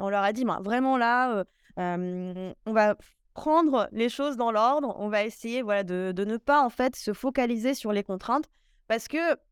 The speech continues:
ce qui peut être, en fait, un frein dans ce type de projet où on va vraiment transformer les choses, c'est que, euh, on va se concentrer sur les contraintes. Donc, par exemple, de se dire : « Ben voilà, euh, on est très, très limité par nos outils techniques, euh,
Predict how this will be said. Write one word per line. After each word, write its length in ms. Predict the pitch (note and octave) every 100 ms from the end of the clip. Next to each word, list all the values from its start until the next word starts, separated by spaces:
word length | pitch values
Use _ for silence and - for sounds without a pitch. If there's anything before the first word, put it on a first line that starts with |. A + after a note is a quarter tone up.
| _ _ -
ce 120 | -
qui 140 | C#4+
peut 180 | C4 F4
être, 80 | F#4
en 100 | C#4
fait, 240 | B3+ C#4+ D4
un 140 | A3+
frein 400 | - - C4 E4 -
dans 160 | G#3+ G#3+
ce 140 | G#3+
type 260 | F#3+ D#4+ C4+
de 100 | C4
projet 480 | - A#3+ A3 C4
où 40 | C#4+
on 140 | G#3
va 380 | F#3 G#3+ A#3 G#3
vraiment 300 | F#3+ G#3+ C4
transformer 640 | - A#3+ A#3 A3+ A3+ C4
les 100 | B3
choses, 420 | G3+ - C4+ C#4+ - _ _ _
c'est 420 | - - C#4 D#4+
que, 460 | - C#4 C#4+ D#4+ -
euh, 180 | G3+ G3
on 80 | A3
va 120 | B3+
se 120 | D4
concentrer 500 | B3 B3 A#3 A#3+ C4
sur 160 | C#4+ A3+
les 120 | A3
contraintes. 420 | A3 G#3+ - D#3 -
Donc, 160 | E3 D#3+ _
par 140 | F#3+ F3+
exemple, 320 | F3+ A3 C#4
de 60 | G#3
se 120 | F#3+
dire : « 280 | F3 A#3+ C4
Ben 120 | F#3
voilà, 460 | E3+ F#3+ A#3 C4+ B3
euh, 40 | - _ _
on 120 | G#3
est 280 | B3 C#4 -
très, 260 | - - D4+
très 180 | -
limité 400 | B3+ C4 C4 D4+
par 180 | D4+ A3
nos 120 | G#3
outils 280 | G3+ G#3+ A#3+
techniques, 480 | A3 - A3+ F4+ C4 - _ - -
euh, 760 | F#3 F#3 F#3 F#3 F3+ F#3 F#3+